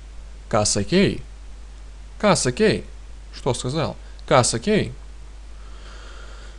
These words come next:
Ответить. Atsakyti, atsako, atsakė. Atsakyti, atsako, atsakė. Я тебя спросил.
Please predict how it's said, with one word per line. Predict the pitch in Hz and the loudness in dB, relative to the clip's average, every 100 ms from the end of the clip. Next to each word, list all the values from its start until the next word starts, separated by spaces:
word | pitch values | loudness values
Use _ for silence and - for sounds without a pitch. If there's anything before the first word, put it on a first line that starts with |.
| - - - - - - - - - - - - - - | -14 -14 -14 -14 -14 -14 -14 -14 -14 -14 -14 -12 -14 -4
Ответить. | 123 - 147 156 - - - - - - - - - - | -2 -2 2 2 0 -10 -12 -12 -12 -6 -4 -2 0 0
Atsakyti, | - 113 - 101 104 98 - 90 208 - - | 2 2 4 2 2 0 2 2 2 -4 2
atsako, | 127 - - 104 104 - 147 151 - - | 2 2 2 4 4 2 -2 -2 -6 0
atsakė. | 107 - 151 165 160 - - - - - - - - - - - - | 0 2 2 2 0 -2 -6 -8 -14 -14 -14 -16 -14 -14 -14 -12 -2
Atsakyti, | 120 - 139 - 104 196 175 208 - - | 0 2 0 2 2 4 2 0 -2 -2
atsako, | 131 135 - 98 98 - 135 143 - - - | -2 0 2 2 2 2 0 0 -6 -12 -4
atsakė. | 104 - 156 170 165 92 57 - - - - - - - - - - - - - - - - - - - - - - - - - | -2 0 2 2 2 -2 -6 -10 -14 -14 -14 -14 -14 -14 -14 -12 -12 -14 -14 -14 -14 -14 -14 -14 -14 -14 -14 -14 -14 -14 -14 -4
Я | 131 175 | 4 4
тебя | 185 156 143 139 | 4 2 4 4
спросил. | - 113 110 - 104 110 196 | 4 2 2 2 2 2 2